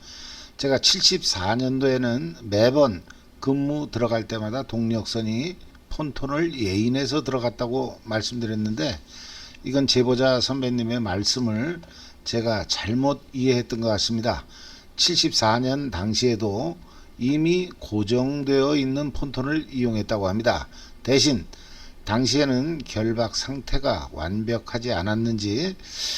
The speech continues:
에, 원래 고정된 위치에서 이탈된 폰톤들이 좀 있었던 모양입니다. 이걸 근무 투입하면서 정렬시키고, 또 아침에 철수할 때도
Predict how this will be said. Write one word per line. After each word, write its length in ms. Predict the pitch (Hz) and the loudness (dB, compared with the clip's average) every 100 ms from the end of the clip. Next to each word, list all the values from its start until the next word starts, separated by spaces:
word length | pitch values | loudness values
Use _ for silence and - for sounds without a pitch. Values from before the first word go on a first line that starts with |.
| - - - | -6 -8 -10
에, 240 | 107 107 107 | -6 -4 -2
원래 720 | 104 101 113 143 151 165 165 | 0 2 4 4 4 4 0
고정된 720 | - 117 110 120 120 120 160 | -2 -2 0 0 2 2 2
위치에서 480 | 165 143 - 135 143 | 0 0 2 2 2
이탈된 760 | 131 123 - 123 117 120 110 - | 0 -2 -2 0 2 0 0 -2
폰톤들이 560 | - 151 123 117 107 | -4 -2 -2 -2 -4
좀 180 | 101 113 | -2 -2
있었던 340 | 101 113 104 104 | -2 -4 -2 -2
모양입니다. 640 | 104 98 101 117 139 85 - - - - - - | 0 -2 -2 -2 -2 -4 -10 -20 -20 -20 -20 -6
이걸 400 | 131 131 143 120 | 0 2 2 0
근무 460 | - 120 120 120 110 | -2 0 2 0 0
투입하면서 920 | - 151 101 117 117 107 98 143 175 | -2 -4 -4 -4 -2 -2 -2 -2 -2
정렬시키고, 1000 | - 107 107 107 113 - - - 107 120 - - - - - - | -2 -2 0 0 0 0 -2 -6 -4 -4 -6 -20 -20 -20 -20 -10
또 120 | 123 107 | -4 -2
아침에 360 | - - 135 | 0 0 2
철수할 500 | 120 - 151 135 120 | 0 0 0 0 0
때도 360 | 120 117 170 | -2 -2 -2